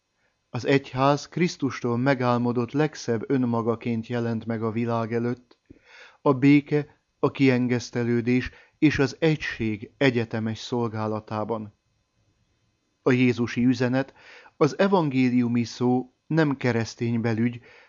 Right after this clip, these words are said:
hanem az egész világ ügye. Isten ennek a pillanatnak a terhét, a támadások keresztjét és a tettek elhallgatott és félreértelmezett súlyát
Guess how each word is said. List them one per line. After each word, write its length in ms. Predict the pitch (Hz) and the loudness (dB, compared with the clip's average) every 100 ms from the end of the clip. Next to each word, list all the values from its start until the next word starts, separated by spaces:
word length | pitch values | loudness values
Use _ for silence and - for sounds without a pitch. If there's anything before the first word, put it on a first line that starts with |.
| _ | _
hanem 320 | - 131 127 | -2 0 2
az 200 | 123 117 | 0 -2
egész 420 | 175 139 123 110 - | -2 0 -2 -2 -2
világ 380 | 117 107 107 | -2 -2 -4
ügye. 320 | 120 107 101 - _ _ _ _ _ _ _ - | -6 -6 -6 -8 _ _ _ _ _ _ _ -2
Isten 540 | 156 - 147 135 131 | 0 0 2 0 0
ennek 300 | 151 151 139 | -2 -2 0
a 120 | 131 | -2
pillanatnak 680 | - 180 160 127 117 120 117 | 0 0 2 0 0 -2 -2
a 60 | 117 | -4
terhét, 680 | - 113 110 104 107 - _ _ _ _ _ | -2 -4 -4 -4 -6 -8 _ _ _ _ _
a 120 | 135 | 0
támadások 760 | 156 160 143 123 117 - 117 - | 4 4 4 0 -2 -4 -8 -2
keresztjét 720 | 127 117 110 - 120 120 - _ _ _ _ _ _ | 0 0 -4 -6 -2 -2 -4 _ _ _ _ _ _
és 420 | - 151 143 - - - | 4 6 6 0 -6 -4
a 160 | 139 | -2
tettek 520 | 190 190 - 123 113 - | 0 -2 -4 -6 -6 0
elhallgatott 840 | 160 156 127 120 120 117 117 - | 4 4 4 0 0 -2 -4 -2
és 180 | 120 110 | -2 -2
félreértelmezett 1160 | - 139 135 120 120 110 - 113 110 110 113 107 | -2 0 2 0 0 -2 -4 -6 -4 -4 -4 -4
súlyát 720 | - 131 127 117 120 123 | -6 -2 -2 0 -2 -2